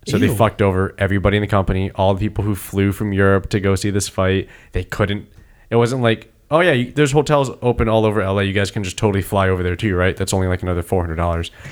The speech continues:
Speaker 1: Yeah, so a lot of people hate him. Long story short, he's at the press conference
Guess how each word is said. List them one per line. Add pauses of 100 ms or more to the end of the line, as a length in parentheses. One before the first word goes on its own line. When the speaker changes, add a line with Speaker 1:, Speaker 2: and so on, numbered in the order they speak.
(140)
Speaker 1:
Yeah,
so (760)
a
lot
of
people
hate
him. (340)
Long
story
short,
he's
at
the
press
conference